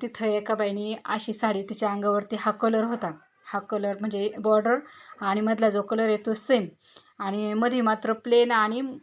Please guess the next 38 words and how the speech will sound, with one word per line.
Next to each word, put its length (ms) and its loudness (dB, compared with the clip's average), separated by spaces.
छोट, 240 4
मध्ये 420 2
कुठं 220 0
मोठं 220 4
अशी, 340 4
अं, 260 2
डिझाईन 260 0
होती. 300 -6
तर 60 0
मला 180 4
ती 140 0
साडी 260 4
खूप 280 0
आवडली 380 6
होती 200 -4
त्यांची. 360 -4
त्यांना 200 -4
मी 160 0
विचारलं 360 -2
होतं 280 -2
ती 580 -2
साडीचं, 640 -2
अं, 200 -4
म्हणजे 180 -4
कितीचे 420 -8
प-, 120 -6
प्राईस 360 0
विचारली 320 -6
होती, 180 -8
तर 40 -4
साडेतीन 420 -4
हजार 180 -4
रुपये 200 -8
प्राईस 320 -6
सांगितली 240 -8
होती 120 -10
मला 140 -6
त्यांनी. 280 -4